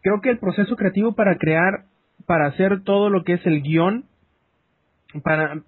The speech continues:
sobre todo para ingeniárselas para hacer un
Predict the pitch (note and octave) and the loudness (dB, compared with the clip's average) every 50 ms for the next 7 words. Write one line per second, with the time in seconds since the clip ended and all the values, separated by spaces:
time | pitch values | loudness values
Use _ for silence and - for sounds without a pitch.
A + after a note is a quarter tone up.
0 | _ _ - F#3 F3+ F3 E3+ D#3+ A3 A#3+ B3+ A#3+ - A#3 G#3 F#3 E3+ D#3 D3 - | _ _ -4 -2 0 0 0 0 -2 -2 -2 -2 -2 -2 0 0 0 -2 -4 -6
1 | _ _ _ _ _ G3+ F#3 G3 F3 - F#3 F3 F3+ G3+ A3+ A#3+ A#3+ A#3+ A#3+ A3 | _ _ _ _ _ -8 -6 -6 -6 -6 -6 -4 -2 -2 -2 -2 -2 -2 -4 -4
2 | G3 - - F3 E3 E3 - F#3 F#3 F#3+ - - _ - F#3 F#3+ G3+ G#3+ A3 A3 | -4 -4 -4 -4 -4 -2 -2 -2 -2 -2 -2 -4 _ 0 2 4 4 4 2 0
3 | A3+ A3+ | -2 -4